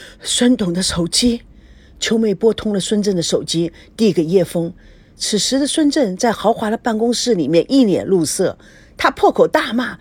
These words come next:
吓得大气都不敢出的公司职员：“你们一个个都是死人啊！税务局的人来了，怎么不通知我一声？谁打开的保险箱？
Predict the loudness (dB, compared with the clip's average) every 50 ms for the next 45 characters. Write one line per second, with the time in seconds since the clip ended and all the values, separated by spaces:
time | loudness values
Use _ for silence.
0 | -18 -20 -14 -8 -2 0 2 2 2 2 0 0 0 -2 -2 -4 -4 0 2 2
1 | 2 4 2 0 -2 -4 -6 -4 -2 -2 -2 0 0 0 -2 -2 -4 -6 -8 -6
2 | -4 -2 -2 -2 -2 -2 -4 -8 -14 _ -20 -20 -20 -20 -20 -20 -6 0 2 4
3 | 6 6 6 4 4 4 2 4 4 4 4 4 4 0 0 -2 -2 -2 -4 -4
4 | -2 0 2 4 4 4 2 0 -2 -4 -8 -16 _ _ _ -20 -20 -20 -20 -12
5 | -6 -2 2 4 6 6 6 6 6 4 2 2 0 2 2 4 4 4 4 2
6 | 2 0 -2 -2 -2 -4 -6 -8 -16 -4 0 2 2 2 2 2 2 2 4 6
7 | 6 6 6 6 4 4 4 6 6 8 8 8 6 4 4 0 -2 -2 -2 -4
8 | -4 -6 -8 _ _ _ _ _ _ _ _ _ _ -18 -10 -2 4 6 6 6
9 | 6 4 0 0 0 2 2 2 4 4 2 2 2 0 -2 -2 -2 -4 -6